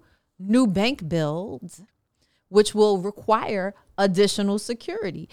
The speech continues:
If the large corporate buildings that this client has in Midtown Manhattan, if they're reimagining the space because of covid, then they may need different technology, different cybersecurity tools, different access,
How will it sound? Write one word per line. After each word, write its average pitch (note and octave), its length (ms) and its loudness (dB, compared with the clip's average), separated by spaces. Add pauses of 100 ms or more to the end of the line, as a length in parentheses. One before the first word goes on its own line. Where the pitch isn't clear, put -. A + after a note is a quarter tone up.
(200)
If A3+ 180 2
the G#3+ 100 2
large A3+ 320 4
corporate C#4 460 2
buildings G3+ 400 4
that F#3 160 2
this F#3+ 140 -2
client F#3 420 0
has E3 380 2
in E3 100 0
Midtown E3+ 400 -2
Manhattan, E3 580 -4 (200)
if - 160 -4
they're G3 160 0
reimagining F3+ 800 -2
the E3 80 -4
space G#3 340 -2
because E3+ 320 -6
of D#3+ 120 -6
covid, E3+ 520 -2 (300)
then A#3+ 340 2 (160)
they G3+ 180 0
may B3+ 300 0
need B3 280 -2
different G#3 360 -2
technology, F#3+ 800 -2
different F3 300 -6
cybersecurity F#3+ 800 -4
tools, D3+ 300 -6
different F3 300 -6
access, F#3 440 -4